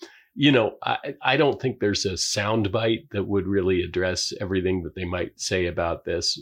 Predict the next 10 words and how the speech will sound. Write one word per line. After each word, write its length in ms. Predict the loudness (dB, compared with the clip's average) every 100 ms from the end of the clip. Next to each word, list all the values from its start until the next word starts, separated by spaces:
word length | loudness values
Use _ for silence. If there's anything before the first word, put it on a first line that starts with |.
| -4
but, 280 | 0 0 -2 -10 -20 -20 _ _
uh, 380 | -4 -2 0 -4 0
they 200 | 2 4
were 160 | 2
talking 460 | 0 0 0 0 0
about 420 | 0 0 -2 -4
the 120 | -2
scourge 440 | -2 0 0 0 -2
of 100 | -4
ransomware 800 | -4 -2 -2 -2 0 0 -2